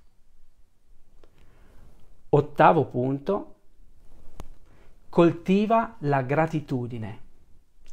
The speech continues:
Avrai sempre ciò di cui necessiti. Nono punto. Ricordati che gli altri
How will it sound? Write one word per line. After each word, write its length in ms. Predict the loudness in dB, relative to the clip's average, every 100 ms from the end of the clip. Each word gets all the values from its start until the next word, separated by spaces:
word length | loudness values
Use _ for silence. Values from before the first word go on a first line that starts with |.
| -8 0
Avrai 380 | 2 2 0
sempre 960 | -2 -8 -2 0 0 -2 -2 -4 -4 -10 -16 -20 -18 -18 -12
ciò 440 | 0 0 0 -6 -8
di 220 | -6 -4
cui 400 | -4 -4 -6 -10
necessiti. 800 | -8 -8 -8 -10 -10 -14 -14 -14 -12 -10 -10 -12 -14 -16 -14 -14 -14 -16 -20 -20 -18 -20 -20 -20 -20 -16 -14 -14 -16 -18 -18 -18 -18 -18 -16 -12 2
Nono 520 | 6 8 10 8 8
punto. 600 | 10 10 10 0 -6 -10 -20 -18 -16 -16 -18 -20 -18 -18 -16 -14 -12 -10 -10 -10 -12 -12 -2
Ricordati 800 | 4 4 8 8 8 2 2 2
che 120 | 2
gli 120 | 4
altri 640 | 4 4 2 0 -2 -2